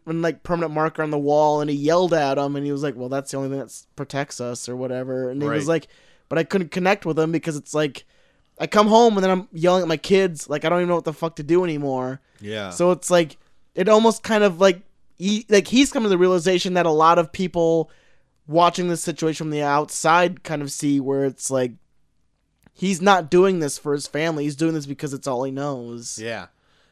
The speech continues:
Speaker 2: I, I really like that aspect, 'cause, like,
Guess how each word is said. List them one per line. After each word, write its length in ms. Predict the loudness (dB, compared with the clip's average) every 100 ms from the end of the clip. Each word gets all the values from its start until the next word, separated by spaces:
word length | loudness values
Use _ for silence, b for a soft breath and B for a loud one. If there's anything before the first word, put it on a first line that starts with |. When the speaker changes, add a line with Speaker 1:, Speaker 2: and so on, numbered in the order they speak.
| -8
Speaker 2:
I, 360 | -4 -2 -4 -8
I 120 | -6 -4
really 340 | -2 -2 -2
like 520 | -2 -2 -4 -8 -20 _ _ _ _ _ _
that 180 | -6 -6
aspect, 500 | -6 -8 -10 -18 -10
'cause, 200 | -8 -2
like, 260 | -4 -4